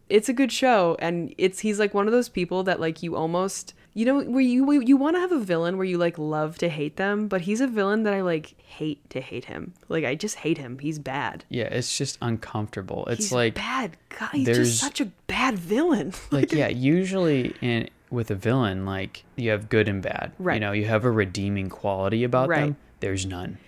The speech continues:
Speaker 1: Yeah, you, like, look forward to scenes with the villain because you're like, "Ooh, we'll get some interesting times here." But, like, when he's on the
Speaker 2: Yeah.
Speaker 1: screen, I'm like, "Ooh."
Speaker 2: Yeah, he's such a dick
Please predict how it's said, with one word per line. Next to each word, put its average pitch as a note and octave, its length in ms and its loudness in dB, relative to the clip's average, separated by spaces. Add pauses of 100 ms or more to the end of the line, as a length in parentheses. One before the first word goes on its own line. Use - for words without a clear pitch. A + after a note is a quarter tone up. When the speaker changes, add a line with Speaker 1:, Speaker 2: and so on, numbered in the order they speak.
Speaker 1:
Yeah, G#3+ 180 4
you, F#3+ 180 0
like, G#3+ 200 4
look G3 280 2
forward G#3+ 500 4
to F3 40 -4
scenes D#3+ 380 -4
with D3+ 100 -8
the D#3 80 -6
villain D3 320 -4
because E3 240 -2
you're E3 80 -2
like, E3+ 180 -2
"Ooh, A#3+ 220 4
we'll E3+ 200 2
get F#3 180 0
some F3 420 0 (300)
interesting E3+ 800 2
times G#3 500 -2
here." D#3+ 180 0 (220)
But, G3 100 4
like, F3+ 180 4 (140)
when F#3+ 180 2
he's A3 280 0
on C4+ 100 6
the A#3 60 6
Speaker 2:
Yeah. F#3+ 60 2
Speaker 1:
screen, F3+ 340 0
I'm F3+ 120 0
like, C#3+ 240 -4
"Ooh." D3+ 1000 -4
Speaker 2:
Yeah, A#2 340 -4
he's B2+ 220 2
such - 360 2
a C#3 60 0
dick G2+ 560 -4